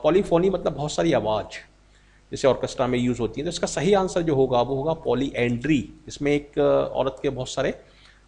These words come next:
हस्बैंड होते हैं। नाइन्थ हम देखते हैं, specializes in nose disease, एक ऐसा डॉक्टर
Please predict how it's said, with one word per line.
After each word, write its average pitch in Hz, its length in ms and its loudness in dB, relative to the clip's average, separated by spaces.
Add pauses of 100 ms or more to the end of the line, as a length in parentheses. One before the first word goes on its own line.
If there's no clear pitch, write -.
(140)
हस्बैंड 135 380 -2
होते 113 440 -6
हैं। 101 320 -10 (1000)
नाइन्थ 180 340 2
हम 226 120 0
देखते 190 260 4
हैं, 196 240 4
specializes 170 720 2
in 165 360 2
nose 165 520 6
disease, 120 300 -4
एक 143 120 -2
ऐसा 165 160 0
डॉक्टर - 640 2